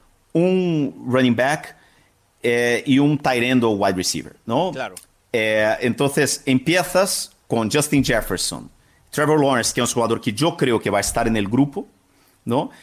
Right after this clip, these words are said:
Speaker 1: Y después regresas con el third round reversal, ¿no? Que es, no es un snake normal, termina la segunda ronda y el que tuvo la primera elecci-, la última elección en primera ronda,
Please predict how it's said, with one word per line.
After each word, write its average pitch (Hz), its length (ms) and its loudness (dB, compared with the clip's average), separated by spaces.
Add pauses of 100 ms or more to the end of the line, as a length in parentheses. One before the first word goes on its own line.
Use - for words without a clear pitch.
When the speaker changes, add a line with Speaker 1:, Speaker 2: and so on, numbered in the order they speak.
(140)
Speaker 1:
Y 127 100 -2
después 127 400 0
regresas 123 640 0
con 131 180 2
el 123 120 0
third 139 200 2
round 127 220 2
reversal, 120 480 2
¿no? 165 180 0
Que 117 180 2
es, 120 160 0
no 139 120 2
es 139 160 0
un 127 100 2
snake 123 260 -4
normal, 131 320 0
termina 131 300 0
la 143 100 2
segunda 127 320 0
ronda 107 460 0
y 120 300 2
el 113 100 -2
que 120 140 0
tuvo 165 260 0
la 151 140 0
primera 135 560 2
elecci-, 117 440 -2
la 117 140 2
última 147 300 2
elección 117 280 0
en 113 80 0
primera 110 320 0
ronda, 95 340 -2